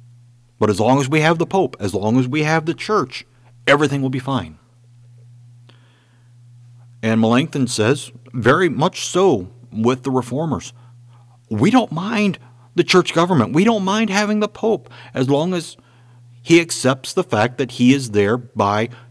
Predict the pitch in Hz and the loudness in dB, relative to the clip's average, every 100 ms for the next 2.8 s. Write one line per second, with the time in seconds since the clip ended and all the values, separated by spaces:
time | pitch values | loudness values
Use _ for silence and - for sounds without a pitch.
0 | - - 120 139 147 147 131 _ _ _ | -20 -4 0 2 0 -4 -8 _ _ _
1 | - - 117 117 107 123 135 117 107 104 | -10 -4 0 0 0 -2 -2 0 -2 -4
2 | - - 123 135 139 123 120 | -12 -4 -2 2 2 2 0